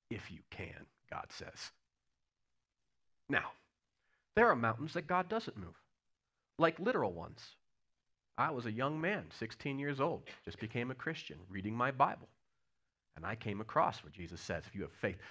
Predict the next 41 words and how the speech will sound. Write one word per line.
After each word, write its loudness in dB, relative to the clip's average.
the -6
size 4
of -
a -4
mustard -2
seed, -4
you -2
can -6
move -2
a -4
mountain." -2
And -2
I 4
was 2
like, 4
"Well, -6
son 2
of 2
a 0
gun, 0
I -2
wish -4
I 0
would -2
have 0
known 0
that 0
earlier." -4
And 0
I 4
went 4
outside 2
my 0
front 0
door 2
and 0
I 0
could -4
see -2
Long's 0
Peak. -6